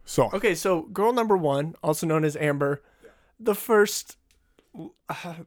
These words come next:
Speaker 2: love of my life, quote
Speaker 1: Classic
Speaker 2: unquote.
Speaker 1: love. It, I'm
Speaker 2: From
Speaker 1: It was the first
Speaker 2: kindergarten.
Speaker 1: one.
Speaker 2: <laughs> From kindergarten.
Speaker 1: Kindergarten up to second grade.
Speaker 2: Up until second grade. This was actually the longest relationship I've ever had in my life.
Speaker 1: <laughs>
Speaker 2: Um,
Speaker 1: Thirty
Speaker 2: second
Speaker 1: minutes.
Speaker 2: grade.
Speaker 1: <laughs>
Speaker 2: Okay, so I,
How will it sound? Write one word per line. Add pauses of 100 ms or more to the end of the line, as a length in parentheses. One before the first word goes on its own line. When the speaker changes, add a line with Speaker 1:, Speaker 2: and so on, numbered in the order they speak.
(160)
Speaker 2:
love
of
my
life,
quote
Speaker 1:
Classic
Speaker 2:
unquote.
Speaker 1:
love.
It, (220)
I'm (220)
Speaker 2:
From
Speaker 1:
It
was
the
first
Speaker 2:
kindergarten. (380)
Speaker 1:
one.
Speaker 2:
<laughs>
From
kindergarten.
Speaker 1:
Kindergarten
up
to
second
grade. (200)
Speaker 2:
Up
until
second
grade.
This
was (200)
actually
the
longest
relationship
I've
ever
had
in
my
life.
Speaker 1:
<laughs> (680)
Speaker 2:
Um, (340)
Speaker 1:
Thirty (120)
Speaker 2:
second (140)
Speaker 1:
minutes.
Speaker 2:
grade. (100)
Speaker 1:
<laughs> (100)
Speaker 2:
Okay,
so
I,